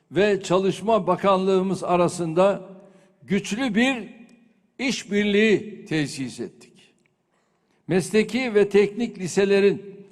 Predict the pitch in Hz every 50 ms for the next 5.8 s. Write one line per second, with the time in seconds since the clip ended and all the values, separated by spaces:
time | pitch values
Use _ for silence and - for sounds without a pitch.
0 | _ _ _ _ _ - - 214 247 269 262 - - 208 208 190 165 143 190 196
1 | 190 180 196 180 190 196 202 185 180 180 185 190 190 190 180 180 175 147 151 170
2 | 175 170 156 160 160 165 156 131 151 165 151 143 135 160 185 190 175 170 185 170
3 | 170 165 156 156 156 160 185 208 220 185 170 - - - - - - - _ _
4 | _ - - 247 262 - - - - - 202 202 190 175 131 - - - - 190
5 | 202 - - - 190 190 185 185 180 196 233 247 247 220 185 -